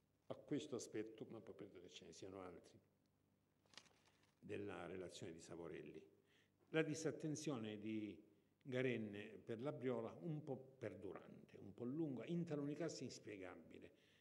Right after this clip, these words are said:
Per esempio, noi sappiamo che la piccola storia della filosofia, i due volumetti del quarantacinque, trattano di marxismo.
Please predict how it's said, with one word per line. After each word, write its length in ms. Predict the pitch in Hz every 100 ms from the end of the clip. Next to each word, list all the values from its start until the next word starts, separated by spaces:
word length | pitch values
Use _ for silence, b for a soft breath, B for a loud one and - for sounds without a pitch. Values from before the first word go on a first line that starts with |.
| B
Per 140 | 139
esempio, 320 | 139 135 110
noi 140 | 131 127
sappiamo 420 | 131 - 135 117
che 80 | 107
la 100 | 110
piccola 440 | - - - 113
storia 340 | - - 117 110
della 160 | 107
filosofia, 480 | 104 104 95 101 104
i 100 | 101
due 120 | 92
volumetti 500 | 98 107 107 107 -
del 140 | 98 98
quarantacinque, 920 | 101 98 98 92 - 95 - 127 -
trattano 500 | - 220 - - 90
di 100 | 87
marxismo. 540 | 85 85 - - -